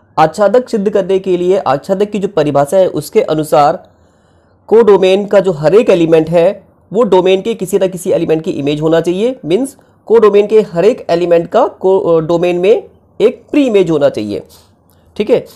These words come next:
तो इसे सिद्ध करने के लिए, अ, ये फंक्शन है यहाँ पे y is equal to f of x, ठीक है,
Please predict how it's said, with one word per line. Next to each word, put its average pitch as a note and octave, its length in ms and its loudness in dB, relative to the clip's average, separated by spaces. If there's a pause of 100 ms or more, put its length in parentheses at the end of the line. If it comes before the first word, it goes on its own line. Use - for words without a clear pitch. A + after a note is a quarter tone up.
(140)
तो - 60 -10
इसे G#3+ 200 -8
सिद्ध G#3+ 180 -4
करने G3+ 200 0
के G3 140 0
लिए, E3+ 260 -2
अ, - 800 -14 (580)
ये D3+ 80 -6
फंक्शन E3+ 360 -2
है F#3+ 120 2
यहाँ E3+ 180 2
पे F#3 80 -2
y D#3 600 2 (1160)
is D#3 180 -4
equal D3+ 300 -4
to D#3+ 80 -6 (120)
f - 180 -4
of E3 200 -8
x, - 280 -6 (2250)
ठीक D#3 160 -6
है, A3+ 100 -2